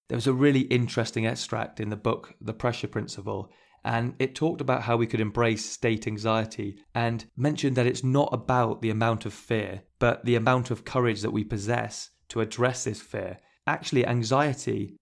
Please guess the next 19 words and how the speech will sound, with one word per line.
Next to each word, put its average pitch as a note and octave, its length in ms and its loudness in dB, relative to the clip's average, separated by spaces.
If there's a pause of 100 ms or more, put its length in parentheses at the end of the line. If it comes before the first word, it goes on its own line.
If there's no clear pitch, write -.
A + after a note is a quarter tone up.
can C3 180 0
actually D3+ 340 -2
be A#2+ 120 -2
seen A#2+ 260 2
as G#2+ 100 0
the A2 60 -2
high-octane A#2+ 680 0
fuel A2 460 0 (140)
that - 140 -2
we A2 260 0
can A#2 220 2
use B2 320 4
to A2+ 100 0
maximize A2 680 0
performance. A2 680 -2 (100)
So B2 280 4 (100)
it's C#3+ 180 0
all D3 260 2
about B2 340 2